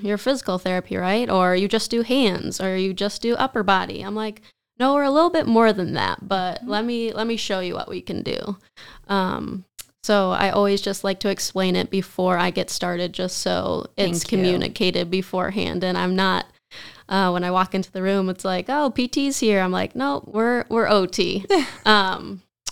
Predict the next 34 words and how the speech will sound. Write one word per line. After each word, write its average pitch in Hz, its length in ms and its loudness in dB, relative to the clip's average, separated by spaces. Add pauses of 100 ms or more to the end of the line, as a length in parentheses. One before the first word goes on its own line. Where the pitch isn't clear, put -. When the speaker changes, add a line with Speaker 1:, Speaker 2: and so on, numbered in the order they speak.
(140)
Speaker 1:
but 220 120 4
yeah, 190 140 2
just 226 280 -4
trying 240 380 -4
to 196 340 0
advocate 202 460 0
for 196 80 -2
the 185 100 -2
profession, 190 800 -2 (360)
um, - 580 -2
in 202 160 2
this 185 220 -2
new 190 200 2
role 180 280 0
too, 180 400 -2
because 185 300 -6
I 175 120 -4
think, - 680 -4
um, - 500 -4 (520)
just 214 200 0
in 226 160 4
the 226 80 2
community, 196 580 0
anyone 196 640 2
can 196 220 0
benefit 190 560 -4
from 190 220 -4
O 185 160 -2
T, 180 200 -6
like, 190 160 -2
even 233 220 0
myself. 202 800 -4 (380)
Um, - 560 -4
it's, - 560 -4